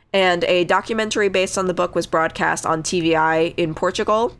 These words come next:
in April two thousand nine and was watched by two, by two point two million people.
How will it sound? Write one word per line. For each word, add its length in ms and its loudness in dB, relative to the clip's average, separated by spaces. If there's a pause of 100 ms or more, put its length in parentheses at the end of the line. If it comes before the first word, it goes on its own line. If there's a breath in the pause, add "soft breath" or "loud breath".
(220)
in 260 0
April 240 -4
two 140 -16
thousand 260 -2
nine 320 0
and 140 -2
was 120 0
watched 280 -2
by 100 0
two, 340 -4
by 240 0
two 220 -4
point 260 -2
two 160 -2
million 280 0
people. 360 -6